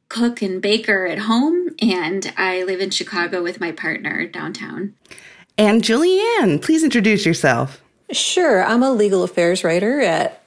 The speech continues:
Speaker 3: the A B A Journal, and I've been here since very late October. I'm not really new to the pages of the Journal, though. I freelanced features for the magazine and website since twenty sixteen, I believe.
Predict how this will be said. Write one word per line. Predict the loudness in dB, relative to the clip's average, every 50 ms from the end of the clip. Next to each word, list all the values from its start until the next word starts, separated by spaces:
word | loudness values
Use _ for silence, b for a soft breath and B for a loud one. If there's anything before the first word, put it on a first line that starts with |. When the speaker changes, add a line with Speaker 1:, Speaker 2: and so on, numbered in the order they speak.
| _
Speaker 3:
the | -2 0 0
A | 0 0
B | 0 -2 -2 -2
A |
Journal, | -4 -4 -4 -2 0 0 2 2
and | 0
I've | 0 0 2
been | 2 2
here | 2 2 2 2 2 0
since | 0 0 0 2 2 2 2 0 0 -2 -2 -2 -4 -6 -4
very | -4 -2 -2 0 2 2 2 4 4
late | 2 2 2 2
October. | 0 -2 -4 -2 -2 0 0 0 0 -4 -6 B B B B B B B B B B _ -4
I'm | -2 0 0 2 2 2
not | 2 2 2 0 -2 -2 -6 -12 _ -2
really | 0 2 2 4 2
new | 2 2 2 2 2
to | 0
the | 0 -2
pages | -2 -2 -2 -2 0 0 -2 -2
of | 0 -2 -2 -4 -6 -8
the | -6
Journal, | -4 -2 -2 -2 -2 0
though. | 0 2 2 2 2 2
I | 2 0 -2
freelanced | -2 0 0 0 2 2 0 -2 -2 -2
features | 0 -2 0 0 0 -2 0
for | 0 0 2 2
the | 2 2
magazine | 0 0 0 0 0 0 0 0 0 0
and | -2 -2
website | -2 -2 -2 -2 0 0 0 0 0
since | 0 0 0 -2 -2 -2 -2 -2 -2 -2 -4 -4 -6 -8
twenty | -8 -4 -4 -2 -2 -2 -2 -2
sixteen, | -2 -2 -2 -2 -4 -2 -4 -4 -4 -4 -8 -6 -2 0 0 0 0 0 -2 -2
I | -2 0
believe. | 0 2 2 2 2 2 2 0